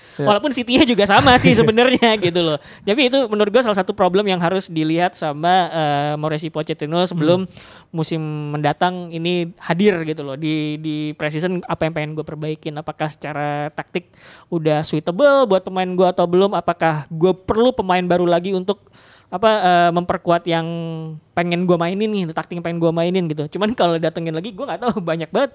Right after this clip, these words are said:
Speaker 2: Chelsea yang,
Speaker 1: <laughs>
Speaker 2: yang udah, udah didatengin gitu sejak musim kemarin.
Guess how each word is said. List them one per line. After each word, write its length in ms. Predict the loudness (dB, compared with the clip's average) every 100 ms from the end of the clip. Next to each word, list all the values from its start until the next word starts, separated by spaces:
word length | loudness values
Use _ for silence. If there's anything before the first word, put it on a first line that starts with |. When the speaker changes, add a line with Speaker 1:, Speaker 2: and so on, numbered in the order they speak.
| _
Speaker 2:
Chelsea 380 | -8 -8 -10 -12
yang, 240 | -14 -18 _ _
Speaker 1:
<laughs> 240 | -14 -10
Speaker 2:
yang 120 | -8
udah, 260 | -4 -2 -2
udah 160 | -2 -2
didatengin 480 | -4 -6 -6 -6
gitu 160 | -6 -6
sejak 220 | -8 -10
musim 260 | -10 -12 -12
kemarin. 540 | -12 -10 -10 -12 -16